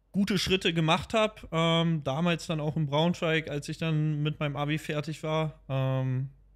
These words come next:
deshalb würde ich gar nicht sagen, dass ich groß was ändern würde. Klar kann man immer über einzelne Entscheidungen, ob man, ob man bei einem Verein bleibt oder woanders hinwechselt, diskutieren.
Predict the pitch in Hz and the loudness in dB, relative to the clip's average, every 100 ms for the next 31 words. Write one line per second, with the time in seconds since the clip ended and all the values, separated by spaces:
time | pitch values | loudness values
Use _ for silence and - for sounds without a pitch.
0 | - - _ _ _ _ - 104 139 127 | -20 -20 _ _ _ _ -14 -4 2 2
1 | 117 - - - _ 135 160 190 160 151 | 2 -6 -20 -20 _ 2 2 2 2 2
2 | 160 135 139 147 139 131 - - 151 - | 0 0 0 0 -2 -4 -8 -4 -4 -2
3 | 127 - 139 175 175 165 160 143 131 139 | -4 -2 -2 0 0 0 -2 -2 -4 -2
4 | 151 135 139 131 139 143 143 127 131 120 | 0 0 0 0 0 2 0 0 0 0
5 | 127 143 - 139 131 123 - 127 139 143 | 0 -2 0 0 0 -2 -2 0 0 2
6 | 147 143 139 139 135 - - 127 131 135 | 2 2 4 2 0 -8 -8 -2 2 2
7 | 127 131 131 135 131 127 131 131 110 120 | 2 0 0 0 0 0 0 0 -4 0
8 | 135 135 131 131 127 139 135 127 120 127 | 0 2 4 2 2 0 2 2 0 0
9 | 131 - 131 131 131 - 127 123 135 131 | 0 0 0 0 -2 -2 -4 -4 -4 -6
10 | 135 131 160 160 170 | -6 -4 2 4 2